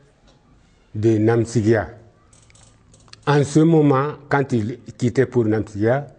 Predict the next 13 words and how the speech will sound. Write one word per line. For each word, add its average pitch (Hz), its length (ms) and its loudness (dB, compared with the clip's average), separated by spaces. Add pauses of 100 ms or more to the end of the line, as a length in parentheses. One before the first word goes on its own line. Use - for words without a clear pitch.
(440)
son 131 280 0
petit 170 360 2
frère, 139 260 0
son 120 200 0
cadet, 139 500 0 (1160)
était 139 680 -2 (2000)
à, 117 920 -4
à, 110 40 -8
à 113 60 -6
Pela, 127 480 -2 (360)
Pela 120 280 0
Kip-, 120 300 -4
Kiptigia. 113 680 -2